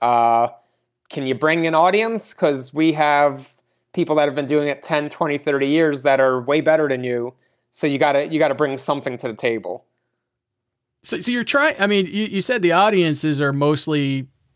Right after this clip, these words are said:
Speaker 2: you know, keep comedians, uh, in New York, and, but you're, when
Speaker 1: Well,
Speaker 2: you're doing
Speaker 1: no, no, no,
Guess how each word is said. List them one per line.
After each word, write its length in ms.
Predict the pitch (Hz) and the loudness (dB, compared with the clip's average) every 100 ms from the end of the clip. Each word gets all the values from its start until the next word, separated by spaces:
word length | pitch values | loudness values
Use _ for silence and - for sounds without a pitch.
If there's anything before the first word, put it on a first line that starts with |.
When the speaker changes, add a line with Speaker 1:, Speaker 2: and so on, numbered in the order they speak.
| _ | _
Speaker 2:
you 100 | 156 | -2
know, 200 | 139 135 - _ _ _ _ _ | 0 -2 -8 _ _ _ _ _
keep 200 | - 156 | -4 -2
comedians, 760 | 160 165 160 143 131 180 160 - _ | 0 2 2 2 0 -2 -4 -10 _
uh, 400 | 147 139 139 139 | 0 2 2 0
in 160 | - 143 | 0 -2
New 60 | 139 | 0
York, 380 | 131 139 143 - | 0 0 -2 -4
and, 180 | 151 | -4
but 160 | 143 160 | -2 0
you're, 240 | 180 208 | 2 2
when 120 | 175 185 | 2 4
Speaker 1:
Well, 200 | 196 196 | 4 4
Speaker 2:
you're 120 | 214 | 4
doing 100 | 196 | 4
Speaker 1:
no, 60 | |
no, 60 | 180 | 2
no, 140 | 170 | 2